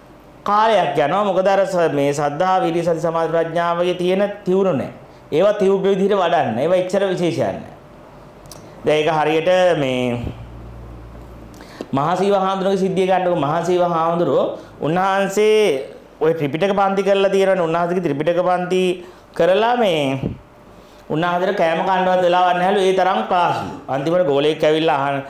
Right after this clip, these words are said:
මේ අහනලු ඔබ වහන්සේට මේ කතා කරන්න පුළුවන්ද? මේ, මේ වෙලාවට මේ පන්ති දිනවා, මේක දිනවා. උන්වහන්සේගේ ගෝලයා රහත් වෙලාලු. උන්වහන්සේගේ බණ අහලා රහත් වෙලා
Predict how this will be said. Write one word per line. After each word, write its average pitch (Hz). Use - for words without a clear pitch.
මේ 123
අහනලු 135
ඔබ 135
වහන්සේට 135
මේ 120
කතා 139
කරන්න 160
පුළුවන්ද? 127
මේ, 131
මේ 135
වෙලාවට 131
මේ 120
පන්ති 127
දිනවා, 147
මේක 123
දිනවා. 156
උන්වහන්සේගේ 135
ගෝලයා 127
රහත් 175
වෙලාලු. 123
උන්වහන්සේගේ 131
බණ 123
අහලා 135
රහත් 139
වෙලා 135